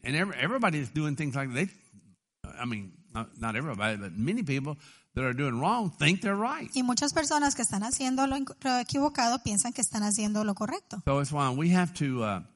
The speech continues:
Speaker 1: we have to really see,
Speaker 2: Así que en realidad tenemos que ver
Speaker 1: you know, what, what God is saying.
Speaker 2: lo que Dios está diciendo.
Speaker 1: So when we eat off the tree of judgment of one another,
Speaker 2: Cuando comemos del árbol del juicio de unos a otros,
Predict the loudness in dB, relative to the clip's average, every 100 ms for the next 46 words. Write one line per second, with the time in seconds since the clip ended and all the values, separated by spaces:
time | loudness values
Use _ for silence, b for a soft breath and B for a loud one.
0 | _ _ 2 2 2 -2 0 4 6 6
1 | 4 0 -4 _ b b -2 0 4 8
2 | 8 6 0 -10 -8 -6 -4 -2 0 0
3 | -2 -2 0 4 4 4 2 0 0 0
4 | 0 -2 _ -4 -2 0 -2 -2 -6 -4
5 | 0 0 0 -2 -4 -4 -6 -4 -2 -2
6 | 0 0 0 0 -2 0 0 2 2 2
7 | -4 _ 0 2 2 0 -10 _ _ _
8 | 0 2 4 4 2 2 0 0 0 0
9 | 0 2 2 2 -2 -2 -2 0 2 2
10 | 2 0 -6 -4 0 2 2 0 0 2
11 | 0 0 -2 -2 -2 -2 -2 -4 -6 -6
12 | -2 0 0 -2 -4 -4 -2 -2 0 0
13 | -2 -4 -4 -6